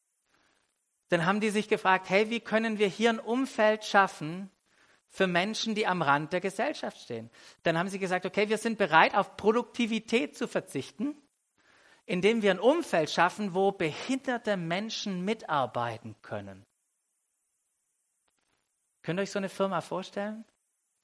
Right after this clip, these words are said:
Wenn ihr nur so ein paar Informationen habt, was man gestalten kann und wo Menschen sich in einem System wiederfinden,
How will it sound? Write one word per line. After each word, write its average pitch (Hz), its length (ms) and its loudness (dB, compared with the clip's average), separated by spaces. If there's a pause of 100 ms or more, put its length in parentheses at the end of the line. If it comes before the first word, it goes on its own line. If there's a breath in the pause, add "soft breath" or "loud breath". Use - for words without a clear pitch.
(800)
Wenn 151 120 -4
ihr 180 60 -2
nur 208 160 0
so 226 80 -4
ein 208 100 -4
paar 190 220 2
Informationen 185 760 -2
habt, 202 300 -6
was 151 180 -6
man 160 200 -6
gestalten 165 720 -6 (100)
kann 165 500 -6 (1200)
und 156 220 -2
wo 151 60 0
Menschen 202 460 -2
sich - 240 -6
in 180 120 -4
einem 175 100 -4
System 214 880 -6
wiederfinden, 131 720 -6